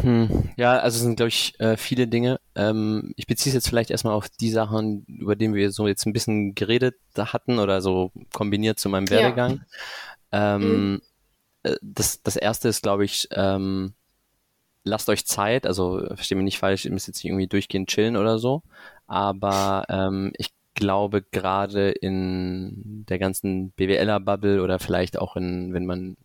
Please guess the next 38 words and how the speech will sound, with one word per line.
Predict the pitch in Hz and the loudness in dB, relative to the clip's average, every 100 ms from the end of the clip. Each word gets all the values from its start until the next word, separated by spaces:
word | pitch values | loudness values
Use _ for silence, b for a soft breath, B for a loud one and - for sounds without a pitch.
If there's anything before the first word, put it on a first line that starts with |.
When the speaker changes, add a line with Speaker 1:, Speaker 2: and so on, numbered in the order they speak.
| _ | _
Speaker 1:
sich | - - - | -12 -10 -4
für | |
diese | 95 92 - | -2 0 0
etwas | 98 - 98 - | -2 -2 -2 -2
kompetitiveren | 101 95 95 - 107 101 98 | -4 -4 -4 0 0 0 0
oder, | 90 87 87 | -2 -2 -2
oder | 87 87 92 98 107 - 101 | -2 -2 -4 -6 -14 -20 -8
performanteren | 104 95 98 113 - 98 | -4 -2 -2 -2 -2 -2
Berufe | 95 120 - | -2 -2 -2
interessiert, | 101 101 104 110 104 B B B B B B | -2 -2 0 0 -2 B B B B B B
ähm, | - 90 92 | -2 0 0
fällt | 92 104 104 | 0 0 0
man | 104 98 | 0 2
da | 95 | 2
sehr | 95 98 87 | 2 0 2
häufig | 98 92 95 | 0 0 -2
so | - | 0
in | 95 | 0
diese | 90 90 | 2 0
Falle, | - 92 90 92 | 0 2 2 2
dass, | 87 - - | 2 -2 -2
dass | - - | -4 -2
man, | 90 92 | -2 -4
dass | - - | -4 -4
alles | 98 98 - | 0 0 0
muss | 104 | -2
direkt | - 92 95 | 0 0 0
klappen, | - 92 95 90 | -2 -2 -2 -2
alles | 90 - | 0 -2
muss | 95 | -2
schnell | - 95 95 | -2 0 2
gehen | 95 95 95 | 2 2 0
und, | 92 92 90 90 - - | -4 -4 -4 -4 -8 -10
ähm, | 95 92 90 90 B B B - | -4 -4 -4 -10 B B B -4
wenn | 95 | -2
ich | 98 - | -2 -2
bis | 104 - - | -2 -2 -2
zum | - 95 95 92 95 | -2 0 0 -2 -4